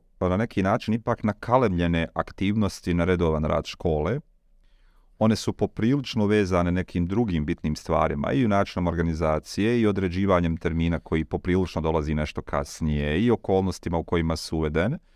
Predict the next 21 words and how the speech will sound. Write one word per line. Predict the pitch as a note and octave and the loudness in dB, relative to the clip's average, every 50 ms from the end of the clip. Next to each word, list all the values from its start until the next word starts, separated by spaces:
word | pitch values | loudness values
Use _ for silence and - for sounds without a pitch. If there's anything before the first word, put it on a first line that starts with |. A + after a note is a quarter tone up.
| - - - - - | -20 -20 -18 -10 -6
Dakle, | G2+ - - G#2 G2+ | -6 -2 0 0 2
ono, | G2 G2 | 2 2
na | G2 G#2+ | 0 0
neki | A2 A#2+ A2+ - - | 0 -2 -2 -2 0
način | G2 G2 A2+ A2+ - A#2+ | 0 2 2 0 0 -4
se | - - G#2+ | -4 -2 0
ne | G2 F#2+ | 2 2
ostavlja | G#2 - - - A#2+ A#2 A2+ G#2+ G#2 | 0 0 -2 -2 -2 0 2 0 0
školi | - - - - - D3+ A#2 F2 D#2+ D2+ D2 - _ _ _ _ _ _ _ _ _ _ _ _ _ _ _ _ _ _ _ _ _ _ - - | 0 -4 -8 -4 -2 0 0 0 0 -2 -4 -6 _ _ _ _ _ _ _ _ _ _ _ _ _ _ _ _ _ _ _ _ _ _ -16 -10
da | E2+ F2+ F2 | -6 -6 -4
planira, | - - F#2+ F2+ F#2 F2+ D#2+ D2+ C#2+ C2+ C#2+ | -2 0 2 2 4 4 2 2 2 2 2
ili | E2+ F2+ F#2+ | 2 2 0
grupi | F#2 F#2+ A2 A#2 - - F2 | 0 0 -2 -2 -2 -4 -8
škola | - - - G#2 F#2 E2+ D2+ D2 D2 | -8 -4 -2 0 2 2 2 2 0
na | D2 D2+ | 0 -2
nekom | D#2+ D2+ - E2 D2+ C#2 | -4 -4 -4 -6 -6 -4
području, | - D#2+ E2 D#2+ D#2+ D2+ C#2 - - E2+ | -2 -2 0 0 0 -2 -2 -2 -4 -4
ono, | D2+ D2+ | -2 -2
da | D2+ | -4
planiraju | D2+ - E2 D#2+ E2 F#2 F#2+ E2+ D#2 | -4 -4 -2 -2 0 0 0 0 -2
stvari | - - - G2 A2+ A#2+ A#2 G2+ | -2 -4 -2 0 0 0 0 -2